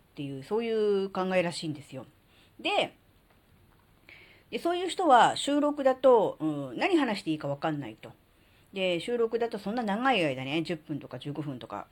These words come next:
うん、喋れないよと。うん、どうしても自分で、えー、テーマを決めて、それに向けて自分で一方的に喋らなきゃダメですよね。相手のリアクションとかない中で一方的に喋るのって、ある意味すごく不安ですよね。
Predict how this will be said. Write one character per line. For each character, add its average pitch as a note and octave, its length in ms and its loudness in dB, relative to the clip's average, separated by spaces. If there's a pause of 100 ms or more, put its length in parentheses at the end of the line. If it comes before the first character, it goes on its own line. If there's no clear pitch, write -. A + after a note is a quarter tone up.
う - 20 -18
ん、 - 340 -20
喋 F3+ 320 -2
れ E4+ 100 2
な A#3 120 2
い D3 100 0
よ C3 100 -4
と。 - 180 -18 (560)
う - 20 -10
ん、 C3+ 340 -6
ど G3+ 80 -8
う A3+ 40 -6
し - 40 -12
て C#4 60 -6
も G3 60 -2
自 E3 140 -2
分 A#3+ 240 -4
で、 D4+ 340 6
え F3 160 0
ー、 D#3+ 80 -6
テ D4 180 4
ー C4+ 40 4
マ D#3+ 180 2
を C3 60 -8
決 - 180 -10
め F#3 140 -4
て、 G#3 260 0
そ - 100 -8
れ G#3+ 120 -2
に C4 80 -2
向 B3+ 160 -4
け A#3+ 160 -2
て A3 240 0
自 F3+ 120 -6
分 A3+ 220 -6
で A3+ 320 -2
一 E3+ 160 -10
方 A3+ 120 -2
的 B3+ 120 -6
に B3 80 -4
喋 G3+ 260 -2
ら B3 120 2
な F3 100 -2
き C3 80 -8
ゃ G#2+ 60 -8
ダ B2+ 120 -8
メ B2+ 140 -8
で G#2+ 100 -14
す - 120 -20
よ G#2+ 100 -14
ね。 B2 160 -14 (320)
相 C#4+ 200 2
手 D#4 120 2
の D4 100 2
リ C#4 160 0
ア C4 80 2
ク - 80 -12
シ - 80 -4
ョ B3 60 0
ン A#3+ 60 -6
と A3+ 100 -6
か - 220 0 (580)
な C4+ 160 4
い C#4 100 2
中 D#3+ 220 -2
で F3 400 4
一 - 140 -16
方 G#3 140 -6
的 A3+ 160 -10
に A3 100 -8
喋 A3 260 -2
る G3 60 -4
の D3+ 100 -2
っ - 40 -10
て、 E3 440 -2 (500)
あ D#4+ 100 6
る D#4 160 2
意 G#3 60 -4
味 D#3 100 -2
す - 100 -10
ご C4 100 0
く - 80 -10
不 A3 220 2
安 C4 300 4
で C4 100 -6
す - 120 -10
よ A#2+ 80 -10
ね。 C#3 220 -8